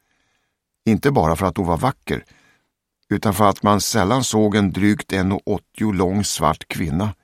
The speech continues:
i Bellefeldpasset, eller någon annanstans i East Vale-området för den delen. Winsome brydde sig som vanligt inte, utan gick bara ut på vägkanten och tog fram anteckningsbok och penna.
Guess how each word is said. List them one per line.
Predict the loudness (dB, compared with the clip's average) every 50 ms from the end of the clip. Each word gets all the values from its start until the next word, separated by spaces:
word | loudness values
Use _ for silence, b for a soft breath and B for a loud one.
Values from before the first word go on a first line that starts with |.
| _ _ -4
i | -2 -2 0
Bellefeldpasset, | 0 0 0 -2 -2 -4 -8 -8 -8 -10 -8 -6 -6 -6 -6 -6 -10 -10 -16 -20 -20 _ _ _ _ _ _ _ _ _ _ -2
eller | -2 0 0 0 0 -2
någon | -2 -2 -2 -2 0
annanstans | 0 2 2 0 -2 -2 0 0 0 0 0 -2 -2
i | -2 -4 -4 -6 -6
East | -6 -6 -4 -4 -6 -4 -2
Vale-området | 0 0 0 0 -2 -2 0 0 0 -2 -2 -4 -8 -8
för | -6 -2
den | 0 0 0
delen. | 2 2 0 0 0 -2 -4 -8 _ _ _ _ _ _ _ _ _ _ _ -20 _ _ _ _ _ _ _ _ _ _ _ _ _ _ _ _ _ 0
Winsome | 4 4 4 4 4 4 4 4 4
brydde | 4 4 2 2 2 2
sig | 2 2 2
som | 4 4 4
vanligt | 4 4 2 0 0 -2
inte, | -2 -2 0 -2 -2 -4 -4 b b b b b b b b b b b b b _ -6
utan | -4 2 4 4 4
gick | 4 6
bara | 4 4 6 6
ut | 4 2 2
på | 0 2
vägkanten | 4 4 4 2 2 2 2 2 0 0 -2 -2 -2 -2 -4 _ -8
och | -8 -6
tog | -4 -4 -2
fram | 0 2 2 2
anteckningsbok | 2 0 -2 -2 -2 -4 -4 -4 -4 -4 -4 -2 -2 -2 -2 -2 -4
och | -6 -2
penna. | -2 -4 -4 -4 -10 -14